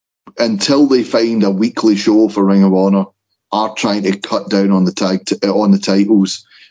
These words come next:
I wouldn't be surprised to see the winner of the Trios title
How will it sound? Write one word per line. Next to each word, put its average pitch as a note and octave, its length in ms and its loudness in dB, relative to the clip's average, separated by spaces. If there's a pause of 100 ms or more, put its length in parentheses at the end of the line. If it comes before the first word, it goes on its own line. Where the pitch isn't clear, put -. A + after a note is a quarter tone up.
I G2 100 -2
wouldn't A#2 240 0
be G#2 140 2
surprised G2+ 720 -2
to G2+ 80 0
see G2+ 300 2
the F#2+ 100 2
winner G2 420 2
of F#2 420 0 (720)
the F#2+ 200 2
Trios A#2+ 460 2
title A#2+ 540 0